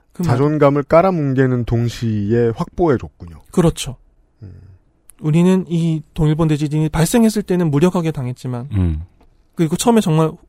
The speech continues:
Speaker 1: 허둥대고 우왕좌왕했지만 결국 우리는 이걸 극복해냈고 그것을 극복해낸 건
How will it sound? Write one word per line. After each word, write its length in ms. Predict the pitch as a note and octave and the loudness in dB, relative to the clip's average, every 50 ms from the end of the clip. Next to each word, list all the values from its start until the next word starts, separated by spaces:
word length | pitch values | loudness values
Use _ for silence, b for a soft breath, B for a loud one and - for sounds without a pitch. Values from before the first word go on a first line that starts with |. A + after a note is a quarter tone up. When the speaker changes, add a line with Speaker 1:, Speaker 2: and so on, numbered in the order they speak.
| _ _ - - | _ _ -4 -4
Speaker 1:
허둥대고 340 | A3+ G#3 A3 G3 F#3 D#3 C#3 | 0 0 2 0 0 0 0
우왕좌왕했지만 720 | C#3 C#3+ C#3+ C#3+ C#3+ C#3 C3+ C3+ C3 - - C#3 C3+ C#3+ - | 0 0 0 -2 -2 -2 -4 -4 -6 -6 -4 -4 -4 -4 -2
결국 360 | - D#3+ D3+ D#3 G3+ A3 F#3+ | 2 0 2 4 2 0 2
우리는 360 | E3 D3 D3+ D3+ F3+ G#3+ A3 A3 | 2 2 2 2 2 0 0 -2
이걸 280 | E3 D3+ E3 E3 D#3+ | 0 0 0 0 0
극복해냈고 600 | - - D3+ - - D#3 D#3+ D3+ C#3+ C#3 - F3+ | -2 -4 -2 -2 0 0 2 0 0 0 -2 -4
그것을 540 | F3 - - C3+ D3 D3+ D3+ - - - F3 | -4 -4 -4 -2 0 0 0 -2 -4 -6 -4
극복해낸 500 | - D#3+ C#3 - D#3 D3 E3+ D#3 D3+ C#3+ | -4 -4 -4 -4 -2 -2 0 -2 -2 -2
건 200 | C#3+ F3 A3 A#3+ | 2 2 0 0